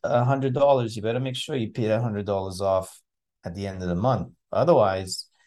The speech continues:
it's really gonna be a hundred and nineteen dollars that you owe. And the compound interest works this way as well. It works in the reverse. So you better make sure that you think about it. You know,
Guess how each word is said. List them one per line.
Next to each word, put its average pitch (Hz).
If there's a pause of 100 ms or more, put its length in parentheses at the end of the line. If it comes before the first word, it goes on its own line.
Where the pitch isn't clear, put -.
(360)
it's -
really 120
gonna 110
be 104
a 98
hundred 104
and 98
nineteen 107
dollars 90
that 90
you 90
owe. - (300)
And 95
the 87
compound 151
interest 135
works 117
this 117
way 107
as 95
well. 139
It 107
works 110
in 107
the 98
reverse. 127 (540)
So 98
you 95
better 101
make 151
sure 143 (640)
that 107
you 98
think 160
about 98
it. 107 (580)
You 123
know, 117